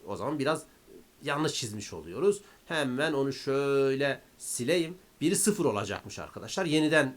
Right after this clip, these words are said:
bir ele alalım. Şöyle devam edecek olursak, yani demek ki bizim grafiğimiz, bakın bizim grafiğimiz bir kez sıfırda bir, e, tepe ya da çukur oluşacak. Onu nereden anlıyorduk? Tepe mi çukur mu? Sıfır iki diyorduk böyle. İşaret analizi yapıyorduk arkadaşlar ki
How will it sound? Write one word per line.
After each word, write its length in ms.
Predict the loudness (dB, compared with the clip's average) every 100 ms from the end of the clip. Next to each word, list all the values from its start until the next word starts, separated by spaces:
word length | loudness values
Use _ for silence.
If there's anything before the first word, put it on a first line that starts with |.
| -8
bir 260 | -6 -6 -4
ele 180 | -4
alalım. 500 | -4 -4 -4 -2 -4 -8 -20 -20
Şöyle 680 | -10 -2 0 2 2 0 -2
devam 240 | -2 0 2
edecek 360 | 2 2 0
olursak, 360 | -2 -6 -8 -2
yani 220 | 0 2
demek 240 | 0 0 -4
ki 80 |
bizim 300 | -6 -4 -4
grafiğimiz, 760 | -2 0 0 -2 -4 -4 -8 -8
bakın 260 | -6 -6 -6
bizim 240 | -4 -4
grafiğimiz 580 | -2 -2 -4 -10 -12 -16 -20 -20 -12
bir 80 | -2
kez 200 | 0 2
sıfırda 400 | 0 2 4 2
bir, 60 | 0 -4 -2
e, 180 | 0 -2
tepe 280 | -2 4 6
ya 140 | 6
da 100 | 2
çukur 240 | 0 2
oluşacak. 400 | 2 2 -2 -2
Onu 140 | -2 4
nereden 260 | 4 6
anlıyorduk? 580 | 6 4 2 0 -2 -2
Tepe 240 | 0 2 2
mi 100 | 2
çukur 280 | -4 -4
mu? 160 | -2 -4 -8 -20 -12
Sıfır 360 | -4 -2 0 0
iki 360 | -2 -4 -4 0
diyorduk 400 | 4 4 4 2
böyle. 240 | 0 0
İşaret 360 | -2 2 2 4
analizi 380 | 4 4 4
yapıyorduk 460 | 4 4 4 -2 -2
arkadaşlar 560 | -4 -4 -8 -6 -8 -2
ki 200 | -4